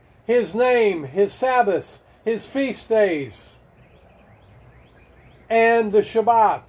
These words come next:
and his Torah. And as we do, they shall be established.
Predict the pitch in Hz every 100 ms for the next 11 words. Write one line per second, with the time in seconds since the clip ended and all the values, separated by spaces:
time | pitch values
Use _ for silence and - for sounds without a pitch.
0 | - 220 220 226 185 220 208 - 220 214
1 | 151 98 - _ _ _ _ _ _ _
2 | _ _ _ - 220 226 233 247 269 202
3 | 233 277 240 226 277 233 151 107 - _
4 | _ _ 127 127 269 262 - 240 226 202
5 | 208 202 - - 214 202 135 127 104 -